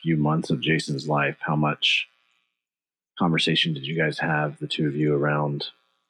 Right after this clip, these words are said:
life, death, everything that was happening? I mean, I, I know that these kinds of situations tend to,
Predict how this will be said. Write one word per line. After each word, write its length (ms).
life, 400
death, 360
everything 320
that 100
was 140
happening? 440
I 60
mean, 200
I, 200
I 60
know 180
that 140
these 180
kinds 260
of 120
situations 800
tend 300
to, 340